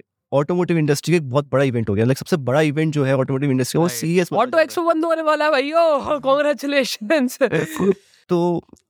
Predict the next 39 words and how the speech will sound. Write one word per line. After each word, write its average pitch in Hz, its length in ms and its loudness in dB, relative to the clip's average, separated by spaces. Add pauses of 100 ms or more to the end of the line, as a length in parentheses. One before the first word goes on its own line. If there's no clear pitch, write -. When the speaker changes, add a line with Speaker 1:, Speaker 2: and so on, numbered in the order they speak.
(200)
Speaker 1:
हम 165 180 4
ईवीज़ 160 300 0
की 170 60 0
बात 139 240 2
कर 151 140 0
ही 151 80 2
रहे 127 160 2
हैं, 131 200 2
Speaker 2:
हम्म। 131 120 2
Speaker 1:
तो 180 120 2
टेक 185 380 0
ब्रांड 185 240 0
कहाँ 160 200 2
से, 165 100 -4
अ, 151 60 -4
कैसे 135 460 0
पीछे 143 200 0
रह 127 60 4
सकते 127 260 0
हैं? 139 140 2
Google 131 440 0
है, 120 180 0
Microsoft 135 640 0
है, 123 120 2
Sony 156 180 -2
Speaker 2:
राइट, 135 300 2
Speaker 1:
है। 135 80 0
Speaker 2:
राइट। 143 380 -2
Speaker 1:
In 190 60 4
fact, 208 320 0
अ, 151 480 0
जो 156 140 -2
सबसे 196 240 0
हॉटेस्ट 165 420 0
न्यूज़ 170 280 0
है 156 180 2
ईवीज़ 151 340 -2
के 165 80 0
मामले, 135 240 2